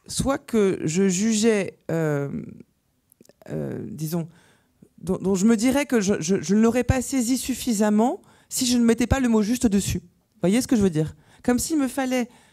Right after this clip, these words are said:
euh, c'est, c'est une, c'est une affaire de goût, euh, pas, de, de goût pour ce qui est, de me dire, mais c'est, j'ai, j'ai, ce que je vis là,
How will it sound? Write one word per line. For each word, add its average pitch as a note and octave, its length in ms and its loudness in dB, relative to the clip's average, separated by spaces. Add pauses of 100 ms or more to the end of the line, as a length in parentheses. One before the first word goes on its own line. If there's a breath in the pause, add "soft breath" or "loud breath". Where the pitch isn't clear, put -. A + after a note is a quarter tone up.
(180 soft breath)
euh, F#3 180 0
c'est, G#3 160 -2
c'est C4+ 120 -2
une, B3 260 0
c'est C4+ 140 0
une B3 80 0
affaire A3 260 -2
de F#3+ 120 2
goût, G3+ 340 -2 (500 soft breath)
euh, D#3 140 -2
pas, - 260 -6
de, D3 240 -8
de D#3+ 140 0
goût A3+ 280 2
pour - 280 -4
ce - 100 -8
qui F3 200 0
est, D3+ 100 4
de D#3 80 0
me F#3 80 2
dire, C4 120 2
mais A#3 120 4
c'est, G3 240 -2 (340 loud breath)
j'ai, - 140 -8
j'ai, F3 280 2 (340 loud breath)
ce - 100 -6
que B3 100 4
je A3 100 2
vis A#3 200 2
là, C4 320 -2